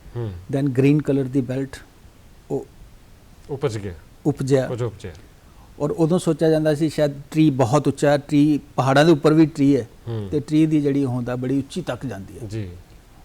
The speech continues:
Speaker 2: ਉੱਪਰ ਪਹੁੰਚ ਕੇ ਜਦੋਂ ਟਰੀ ਦੇ ਉੱਪਰ ਬੈਠਦਾ ਫਿਰ ਦੇਖਦਾ ਨਹੀਂ, ਹਜੇ ਨਹੀਂ।
Speaker 1: ਹੂੰ।
Speaker 2: ਇਹਦੇ ਉੱਪਰ ਨੀਲੇ ਰੰਗ ਦਾ ਅਸਮਾਨ ਹੈ।
Speaker 1: ਜੀ।
Speaker 2: ਮੈਂ ਅਸਮਾਨ ਫੜਨਾ। ਫਿਰ ਉਹ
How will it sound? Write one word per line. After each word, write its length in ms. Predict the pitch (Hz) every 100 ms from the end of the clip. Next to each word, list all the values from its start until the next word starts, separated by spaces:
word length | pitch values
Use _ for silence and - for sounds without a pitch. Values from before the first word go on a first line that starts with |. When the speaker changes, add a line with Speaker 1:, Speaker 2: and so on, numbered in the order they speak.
| - 151
Speaker 2:
ਉੱਪਰ 260 | 143 180
ਪਹੁੰਚ 320 | 156 160 156
ਕੇ 120 | - 151
ਜਦੋਂ 240 | 147 147
ਟਰੀ 180 | 143 151
ਦੇ 80 | 156
ਉੱਪਰ 240 | 131 147
ਬੈਠਦਾ 360 | 123 113 117 131
ਫਿਰ 180 | -
ਦੇਖਦਾ 360 | 120 120 107 123
ਨਹੀਂ, 220 | 113 98 107 - 120
ਹਜੇ 180 | 104
ਨਹੀਂ। 140 | 90 - - -
Speaker 1:
ਹੂੰ। 160 | 113 101 87 - - - 147
Speaker 2:
ਇਹਦੇ 140 | 135
ਉੱਪਰ 340 | 131 - 113 104 - 208
ਨੀਲੇ 380 | 165 135 120 110
ਰੰਗ 160 | 104
ਦਾ 140 | 110 90
ਅਸਮਾਨ 440 | - - 95 95
ਹੈ। 100 | 80 - - - 107
Speaker 1:
ਜੀ। 160 | 95 90 -
Speaker 2:
ਮੈਂ 140 | 120 117
ਅਸਮਾਨ 340 | - 101 95
ਫੜਨਾ। 340 | - - 123 120 - - - - - - - - - - - - - - - -
ਫਿਰ 280 | - 160 165
ਉਹ 260 | 170 165